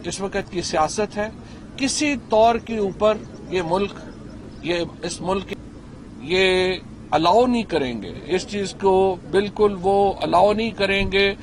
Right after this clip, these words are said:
कि किसी बाहर के मुल्क के दारुल खिलाफे में बैठ के पाकिस्तान के अंदर हुकूमत तब्दील कर दी जाए, चंद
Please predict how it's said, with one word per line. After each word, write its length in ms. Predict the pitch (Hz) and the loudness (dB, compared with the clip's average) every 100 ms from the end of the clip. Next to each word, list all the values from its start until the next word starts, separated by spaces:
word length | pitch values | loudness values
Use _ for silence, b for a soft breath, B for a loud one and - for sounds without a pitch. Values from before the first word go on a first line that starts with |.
| B B B - | B B B 0
कि 300 | 202 202 202 185 | 4 6 6 0
किसी 520 | - - 202 226 220 | -10 -2 0 0 -2
बाहर 400 | 143 156 214 254 | 2 2 2 0
के 280 | 240 226 190 | 0 0 2
मुल्क 380 | 147 202 208 | 2 -2 -2
के 140 | 202 190 | 0 2
दारुल 380 | 156 160 180 170 | 6 6 4 0
खिलाफे 520 | 165 156 170 160 202 | 0 4 4 4 -2
में 240 | 196 151 | -2 0
बैठ 280 | 143 170 185 | 4 4 4
के 260 | - 214 226 B B B - | 0 -2 -2 B B B 2
पाकिस्तान 720 | 175 180 196 - 202 220 220 | 4 4 -2 2 4 4 2
के 120 | 220 | 0
अंदर 300 | 208 202 220 | 0 4 2
हुकूमत 540 | 170 151 180 202 220 - | 2 -6 -2 0 0 -2
तब्दील 300 | 170 185 196 | -4 -4 0
कर 160 | 220 | 0
दी 140 | 196 226 | 0 0
जाए, 200 | 233 240 - - - - B B B - | 0 0 -8 -16 -16 -16 B B B 0
चंद 440 | 240 226 254 226 | 4 4 4 0